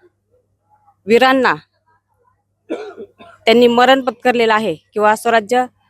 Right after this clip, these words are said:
स-, स्थापनेचे संस्थापक छत्रपती शिवाजी महाराज यांना जे प्राण त्यागावे लागलेले आहेत, आता हे आपल्याला मूवीच्या माध्यमातून दाखवावं लागत आहे. तर हे लोकांनी, लोकांना तरी ज्ञात असलं पाहिजे की आपण हिंदू म्हणून ज्यावेळेस जन्माला आलो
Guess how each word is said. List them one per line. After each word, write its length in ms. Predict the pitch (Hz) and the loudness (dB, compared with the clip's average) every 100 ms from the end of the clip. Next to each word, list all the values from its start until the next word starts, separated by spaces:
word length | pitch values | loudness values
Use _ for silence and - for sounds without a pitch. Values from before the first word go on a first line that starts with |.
| _ _ _ - 302 285 - | _ _ _ -20 -20 -20 -8
स-, 420 | - 240 220 214 202 | 0 4 4 4 2
स्थापनेचे 580 | - 226 233 233 226 | 0 0 2 0 0
संस्थापक 560 | 240 233 226 - 220 185 - - | -4 -2 -2 -2 0 -2 -8 -12
छत्रपती 420 | 208 233 208 208 | -10 -6 -6 -6
शिवाजी 320 | 233 226 208 226 | -4 -4 -2 -2
महाराज 420 | 233 208 190 - _ _ _ | 0 0 0 -4 _ _ _
यांना 200 | 202 220 | -2 0
जे 140 | 233 247 | 0 -2
प्राण 280 | - 240 240 | 0 -2 -2
त्यागावे 460 | - 233 247 269 | -2 0 2 2
लागलेले 300 | 254 226 226 | 2 0 0
आहेत, 180 | 220 196 - _ _ - | 0 -2 -6 _ _ -6
आता 240 | 202 - | -4 -2
हे 120 | 240 | 0
आपल्याला 500 | 233 214 226 220 226 247 _ _ | 2 0 0 0 0 -2 _ _
मूवीच्या 480 | 220 233 247 240 262 | 2 2 2 0 2
माध्यमातून 720 | 247 226 214 247 226 240 254 | 2 0 0 0 0 -2 -4
दाखवावं 400 | 185 226 - 269 | 0 -2 2 2
लागत 280 | 254 220 202 | 4 0 -2
आहे. 220 | 202 196 151 _ _ _ - | -6 -6 -10 _ _ _ -4
तर 120 | 226 | -2
हे 160 | 240 240 _ _ - | -2 -6 _ _ -4
लोकांनी, 580 | 226 226 262 247 247 254 - | -2 0 0 0 0 -4 -4
लोकांना 420 | 226 226 269 277 247 | -4 -2 0 0 0
तरी 160 | 262 - | -4 -6
ज्ञात 220 | 202 240 269 | -4 0 0
असलं 240 | 240 240 262 | -2 0 2
पाहिजे 360 | 247 220 175 160 _ _ - | 2 2 -2 -6 _ _ -2
की 60 | |
आपण 460 | 220 - - 247 285 _ _ _ - | 0 0 2 2 0 _ _ _ -6
हिंदू 300 | 254 254 294 | -2 0 2
म्हणून 280 | 285 269 269 | 2 0 0
ज्यावेळेस 280 | 240 247 233 | 2 2 2
जन्माला 340 | 240 226 226 | 0 0 0
आलो 320 | 220 226 226 | 0 0 0